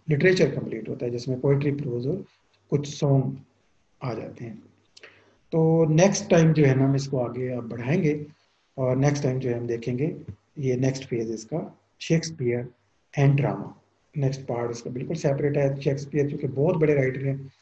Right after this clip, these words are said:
तो इनके वर्क भी बहुत ज़्यादा हैं, तो हम थोड़े से mention करेंगे, उनको याद करने की कोशिश करेंगे और एक context बनाएंगे ताकि आपके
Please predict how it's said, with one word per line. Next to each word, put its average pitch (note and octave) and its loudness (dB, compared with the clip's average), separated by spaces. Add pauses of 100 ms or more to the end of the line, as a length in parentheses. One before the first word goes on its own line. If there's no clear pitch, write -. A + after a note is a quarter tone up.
(220)
तो - -14
इनके D3 -2
वर्क D3 2
भी E3+ 0
बहुत D#3 6
ज़्यादा C3+ 2
हैं, C3+ -4 (320)
तो C3+ -4
हम B2 -4
थोड़े B2+ -4
से C3 -4
mention B2+ -4
करेंगे, C#3 0
उनको C3 0
याद B2 -4
करने C#3+ -2
की C#3+ -2
कोशिश C#3+ -4
करेंगे C3+ 0 (480)
और B2 -2
एक C#3 0
context D3 4
बनाएंगे C#3 4
ताकि C3 0
आपके B2 0